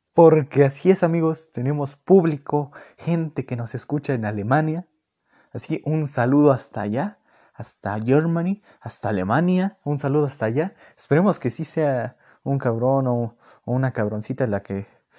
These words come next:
el que nos escuche desde, desde Alemania y no un güey que tenga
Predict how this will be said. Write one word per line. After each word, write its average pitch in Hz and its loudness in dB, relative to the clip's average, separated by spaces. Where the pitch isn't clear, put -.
el 113 -8
que 113 -6
nos 110 -6
escuche 135 -2
desde, 104 -2
desde 107 -4
Alemania 113 -2
y 113 -4
no 117 -4
un 120 -6
güey 120 -4
que 110 -10
tenga 107 -8